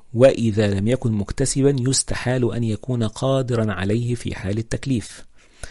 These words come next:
والدلالة عليه أنه لا، والدلالة على أنه لا يجوز تكليف ما لا يمكن فعله لاستحالته هو أن ما يستحيل كونه لا يصل-، لا يصح فعله ولا تركه،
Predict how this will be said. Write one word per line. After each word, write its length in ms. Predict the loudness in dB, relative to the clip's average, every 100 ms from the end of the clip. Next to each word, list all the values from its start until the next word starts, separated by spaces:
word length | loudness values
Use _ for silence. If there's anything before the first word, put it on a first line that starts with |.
| -16 -20 2
والدلالة 540 | 6 6 6 6 6 4
عليه 640 | 4 4 4 2 0 -4 -6 -2
أنه 500 | 0 2 0 2 2
لا، 180 | 2 2
والدلالة 520 | 2 0 4 4 4
على 240 | 4 2 0
أنه 360 | 0 0 2
لا 100 | 2
يجوز 420 | 2 2 2 0
تكليف 520 | 0 -4 -2 -2 -2 -2
ما 160 | 0
لا 160 | 0 0
يمكن 420 | 0 0 -2 -6
فعله 520 | -2 0 0 0 -2
لاستحالته 880 | -2 -2 -4 -2 -2 -2 -2 -2 -2 -6 -14 -20 -20 -20 -20 -6 8
هو 220 | 10 10
أن 380 | 6 4 4 4
ما 220 | 2 4
يستحيل 680 | 2 2 0 0 2 2 2
كونه 600 | 2 2 2 2 2 2
لا 200 | 2 4
يصل-، 420 | 2 2 0 -2 0
لا 160 | 4
يصح 480 | 4 2 0 -4 -4
فعله 500 | 0 0 0 0 0
ولا 340 | 2 2 2
تركه، 400 | 2 2 0 -4